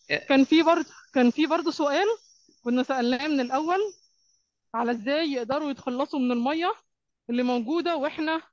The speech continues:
Speaker 2: شغالين. هما بيف-، بيح-، بيعملوا الفحر أو الحفر بتاع التجربة. بس أحب أ-، أقول ال-، إجابة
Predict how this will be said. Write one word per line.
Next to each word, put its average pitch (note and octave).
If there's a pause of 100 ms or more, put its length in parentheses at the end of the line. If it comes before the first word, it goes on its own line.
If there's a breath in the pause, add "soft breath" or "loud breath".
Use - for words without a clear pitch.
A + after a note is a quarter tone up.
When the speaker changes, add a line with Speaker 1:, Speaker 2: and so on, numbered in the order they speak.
Speaker 2:
شغالين. C4 (440)
هما C#4+
بيف-، A#3
بيح-، B3
بيعملوا A#3+
الفحر - (360)
أو A3+
الحفر A#3+
بتاع C4+ (800)
التجربة. A3+ (1500)
بس C4
أحب C#4+
أ-، A#3+
أقول D4
ال-، B3
إجابة A3+